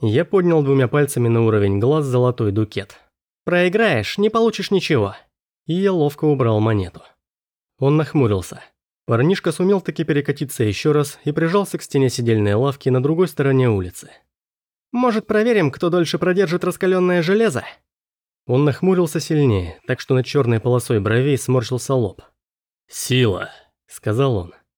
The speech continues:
«Кто дольше продержит наковальню над головой?» Я посмотрел на наковальню, стоявшую в глубине кузницы.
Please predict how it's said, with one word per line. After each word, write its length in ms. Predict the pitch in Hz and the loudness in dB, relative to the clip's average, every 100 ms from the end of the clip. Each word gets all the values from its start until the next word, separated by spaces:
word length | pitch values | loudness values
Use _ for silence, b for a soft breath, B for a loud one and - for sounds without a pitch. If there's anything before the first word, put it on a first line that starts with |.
| _ _ | _ _
«Кто 280 | - 110 | -2 0
дольше 360 | 117 123 117 123 | 2 2 2 0
продержит 560 | - 120 123 110 117 113 | 0 0 0 0 0 0
наковальню 580 | 113 120 120 120 98 | 0 2 2 2 2
над 160 | 95 87 | 0 -2
головой?» 540 | 101 101 98 92 90 - - _ _ _ _ _ _ - | 0 2 2 0 -6 -12 -20 _ _ _ _ _ _ -4
Я 220 | 110 147 | -2 0
посмотрел 480 | 185 - 180 190 175 | -2 -4 0 2 2
на 100 | 151 | 2
наковальню, 560 | 139 127 151 170 160 | 2 0 0 0 0
стоявшую 520 | 151 156 180 - 175 | 0 -2 -2 -2 -2
в 60 | 143 | 0
глубине 400 | 151 143 143 139 | 0 2 2 0
кузницы. 580 | 139 98 90 85 - | 0 -4 -4 -8 -16